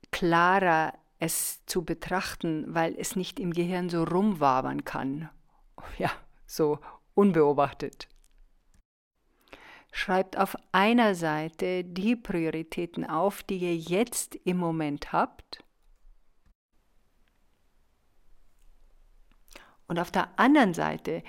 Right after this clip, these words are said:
die Prioritäten, die ihr im Idealfall gerne hättet. Und wir reden jetzt vom Idealfall, also nicht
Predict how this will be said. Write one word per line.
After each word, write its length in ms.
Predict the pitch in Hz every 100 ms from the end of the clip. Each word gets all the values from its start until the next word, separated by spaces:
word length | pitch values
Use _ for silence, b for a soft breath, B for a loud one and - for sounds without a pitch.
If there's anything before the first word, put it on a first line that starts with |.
| B -
die 140 | 185
Prioritäten, 1120 | 190 202 180 165 160 - 190 185 190 196 190 B B B _ - 226 _ _ -
die 420 | 175 180 180 - _ _ _
ihr 320 | 180 185 175 175 - -
im 200 | 160 160
Idealfall 880 | 160 170 202 254 294 - 202 190 196
gerne 300 | 165 160 175
hättet. 400 | 156 - - - B B B -
Und 160 | 185
wir 180 | 202 202
reden 240 | 262 294
jetzt 320 | 247 202 202 -
vom 240 | 196 180
Idealfall, 840 | 180 175 175 143 151 - - 123 -
also 220 | 160 170
nicht 600 | 196 247 233 - -